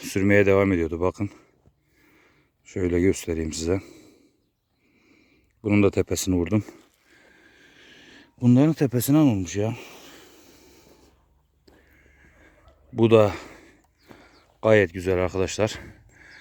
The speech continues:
Hemen şuna geçelim. Onun bir yanında. Evet, bunun tepesi burada. Bunun tepesini buldum. Bakın arkadaşlar şu şeyin boyuna, kalınlığına.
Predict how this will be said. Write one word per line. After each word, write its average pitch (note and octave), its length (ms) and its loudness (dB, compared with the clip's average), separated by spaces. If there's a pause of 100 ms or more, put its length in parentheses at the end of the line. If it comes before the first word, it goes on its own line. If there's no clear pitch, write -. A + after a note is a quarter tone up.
(240)
Hemen A#2+ 280 2
şuna A2+ 240 -2
geçelim. G2+ 460 0 (260)
Onun G2+ 280 -4
bir G2 60 0
yanında. F#2 520 -2 (1700)
Evet, G2+ 240 2
bunun G2 180 -2
tepesi F#2+ 500 -2
burada. G2 260 0 (480)
Bunun G2+ 160 -2
tepesini A#2+ 460 -2
buldum. C3 280 -2 (920)
Bakın A2+ 280 -2
arkadaşlar F#2 420 -4
şu - 140 -10 (280)
şeyin F#2+ 320 -2
boyuna, F2+ 320 -2 (1000)
kalınlığına. F#2 600 0